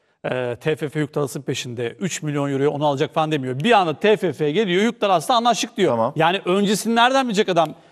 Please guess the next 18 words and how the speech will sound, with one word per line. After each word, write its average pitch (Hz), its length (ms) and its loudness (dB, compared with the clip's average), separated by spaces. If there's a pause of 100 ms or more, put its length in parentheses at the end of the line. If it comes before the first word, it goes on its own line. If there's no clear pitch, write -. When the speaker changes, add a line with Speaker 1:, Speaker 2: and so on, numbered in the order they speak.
(180)
Speaker 1:
Yani 165 240 2 (200)
Şenes 180 300 0
Erzik 220 320 4
Hugh 202 140 -2
Dallas'la 226 300 4
anlaşacaklarını 220 560 0
nereden 233 300 2
bilecek 226 240 -2
ki? 180 100 -2
İlan 208 340 2
edilen 233 300 0
bir 226 60 -4
şey 247 140 -2
bu. 185 40 -2
Futbolcu 196 400 -2
gibi 220 180 -2
değil 262 120 -2
ki. 147 180 -2